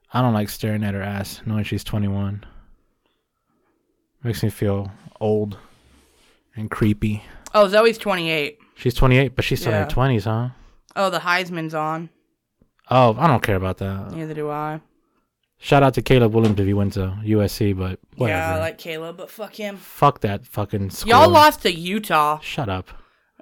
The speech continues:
Speaker 2: And then a one-loss Ohio State. Well,
Speaker 1: Dude, they got their fucking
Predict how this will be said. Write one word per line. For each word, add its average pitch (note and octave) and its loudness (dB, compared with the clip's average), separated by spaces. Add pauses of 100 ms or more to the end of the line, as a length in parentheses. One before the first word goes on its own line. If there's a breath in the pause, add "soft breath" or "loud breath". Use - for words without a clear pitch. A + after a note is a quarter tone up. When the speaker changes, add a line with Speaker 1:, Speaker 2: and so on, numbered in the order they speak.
Speaker 2:
And F3+ -6
then F3+ -2
a E3+ 2
one-loss F3+ 0
Ohio F#3 -2
State. - -10 (640 soft breath)
Well, C#4 8
Speaker 1:
Dude, F#3 10
they G3 8
got G3+ 6
their C3+ 4
fucking A#2 -2